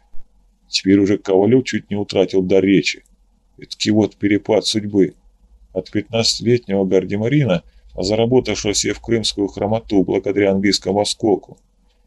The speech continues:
и вечного курьера в пятьдесят до, до, до для начала подполковника. Для начала, особо отметим, то есть при нормальной работе возможно и продолжение.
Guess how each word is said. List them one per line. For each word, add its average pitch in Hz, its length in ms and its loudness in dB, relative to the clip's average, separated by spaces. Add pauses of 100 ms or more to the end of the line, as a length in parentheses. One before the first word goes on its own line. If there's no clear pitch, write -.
и 104 140 2
вечного 123 420 4
курьера 139 520 4
в - 60 -10
пятьдесят 113 760 -2
до, 104 160 -2
до, 104 220 -8 (300)
до 107 120 0
для 110 160 -2
начала 117 380 0
подполковника. 120 1040 -2 (680)
Для 104 300 -2
начала, 139 640 0 (420)
особо 98 440 0
отметим, - 500 -2 (540)
то 123 80 2
есть 120 160 2
при 113 120 0
нормальной 110 520 4
работе 110 440 0
возможно 104 540 0
и 120 80 -2
продолжение. 143 760 -2